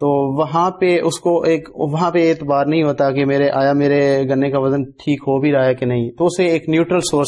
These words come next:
چاہیے تھا وزن کرنے کے لیے۔ تو میرے ذہن میں یہ، آ، آئیڈیا آیا کہ کیوں نہ یہاں پہ ایک، آ، کانٹا لگایا جائے، جسے آپ وے برج بھی کہتے ہیں۔ تو لہذا میں نے یہ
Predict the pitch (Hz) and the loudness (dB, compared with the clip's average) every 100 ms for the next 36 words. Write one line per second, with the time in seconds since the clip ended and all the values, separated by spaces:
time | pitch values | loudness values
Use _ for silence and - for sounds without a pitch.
0 | - 120 123 127 120 120 120 110 113 104 | 0 0 0 0 0 0 -2 -2 -4 -4
1 | 107 104 101 101 _ _ _ _ _ - | -6 -6 -10 -14 _ _ _ _ _ -8
2 | 139 143 135 131 131 147 175 175 165 160 | -2 0 2 0 0 0 0 2 0 0
3 | 156 151 151 147 127 131 123 123 131 135 | 0 2 2 0 0 0 0 2 0 2
4 | 147 135 135 135 139 135 131 147 151 151 | 2 2 2 0 0 0 0 -2 -2 0
5 | 139 127 127 135 139 131 139 135 135 135 | -2 -2 -2 -2 -2 0 0 0 -2 -6
6 | _ _ _ _ - 131 127 127 135 135 | _ _ _ _ -8 -4 -4 -2 -2 0
7 | 139 131 127 123 123 127 131 135 120 117 | 0 2 2 2 0 0 -2 0 -2 -2
8 | - - 131 139 135 131 120 127 123 107 | -14 -10 -2 0 2 0 0 -2 -2 -4
9 | 117 107 104 _ _ _ _ _ _ 123 | -4 -6 -8 _ _ _ _ _ _ -2
10 | 123 120 113 110 113 - 123 127 123 123 | 0 0 -2 -4 -10 -16 -12 -8 -4 -2
11 | 127 123 127 120 127 143 135 117 | -2 -2 -2 0 0 0 0 -2